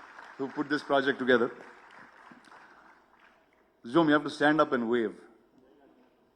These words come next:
Awesome. <laughs> Uh, so, uh, without Dulquer, without Wayfarer,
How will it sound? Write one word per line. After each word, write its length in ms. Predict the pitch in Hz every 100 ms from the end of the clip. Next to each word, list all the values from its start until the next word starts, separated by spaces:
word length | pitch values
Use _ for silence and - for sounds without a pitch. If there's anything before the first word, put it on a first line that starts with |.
| _ _ - 170 - -
Awesome. 480 | 160 220 - 190 - - 247
<laughs> 140 | 254 302 - - - - - - - - - - - - - - - - - - - - - _
Uh, 440 | 113 113 123 120 123 - - _ _ _ _ -
so, 300 | - 131 131
uh, 240 | 127 127 151 - - _ _ _ _ _ _ -
without 640 | 113 151 180 175 165 - - -
Dulquer, 480 | 123 147 156 151 135
without 400 | 123 151 143 120
Wayfarer, 640 | 113 131 147 131 127 123